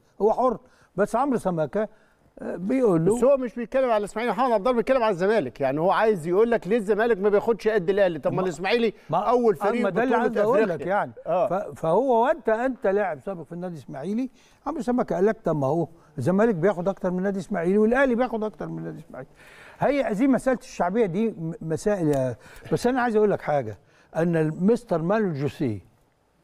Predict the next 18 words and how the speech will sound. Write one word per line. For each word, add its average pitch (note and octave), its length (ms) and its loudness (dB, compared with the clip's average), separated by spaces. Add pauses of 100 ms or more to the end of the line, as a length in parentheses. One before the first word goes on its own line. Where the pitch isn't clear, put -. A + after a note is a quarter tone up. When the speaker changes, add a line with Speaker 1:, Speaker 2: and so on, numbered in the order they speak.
(640)
Speaker 1:
كان A3 520 4
من E3+ 160 -2 (160)
اكثر G#3+ 680 -2 (800)
المقتنعين F3+ 1080 0
والمتمسكين G#3 1400 2
Speaker 2:
بعمرو C3 340 0
سماكة. G#2 260 -14
Speaker 1:
بعمرو F3 300 0
سماكة. D3+ 380 -4 (280)
وقال A#3 240 2
لي F3+ 280 0
اللعيب D#3+ 460 0
ده F3 100 2
يستطيع E3 580 0
ان D3+ 80 0
يراه E3 300 2
ويشق C#3+ 600 2
طولي B3+ 480 4